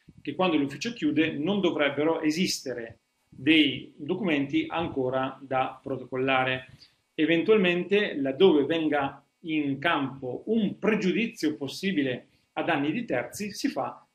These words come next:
il differimento. E che durata nei documenti digitali ho già risposto. È obbligatorio ad-, adottare il sigillo elettronico?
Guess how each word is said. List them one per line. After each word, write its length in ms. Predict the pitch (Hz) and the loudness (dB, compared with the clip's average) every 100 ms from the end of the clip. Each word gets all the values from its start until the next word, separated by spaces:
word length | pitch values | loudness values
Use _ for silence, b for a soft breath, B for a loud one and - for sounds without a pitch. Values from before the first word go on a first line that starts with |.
| - | -2
il 220 | 190 160 | 0 2
differimento. 840 | 143 139 139 127 110 104 - - b b b | 0 -2 -2 -4 -8 -14 -16 -16 b b b
E 560 | - 156 151 147 147 143 | 2 6 8 6 4 2
che 100 | 170 | 0
durata 340 | 151 180 180 160 | 4 6 6 4
nei 100 | 151 | 2
documenti 320 | 147 160 147 | 2 0 -2
digitali 380 | 151 - 156 139 | -2 2 2 2
ho 60 | |
già 120 | 131 139 | 0 -4
risposto. 840 | - - 214 214 - 262 269 b b b b _ | -6 -4 -2 -2 -2 -2 -2 b b b b _
È 100 | - | 6
obbligatorio 480 | 247 233 214 233 233 | 8 8 4 4 4
ad-, 200 | 208 - 190 | 4 2 -2
adottare 400 | 175 190 208 190 | 0 2 4 2
il 60 | |
sigillo 320 | - 160 202 | 2 -2 2
elettronico? 840 | 180 180 226 202 190 185 214 220 | 2 2 2 2 0 0 -2 -4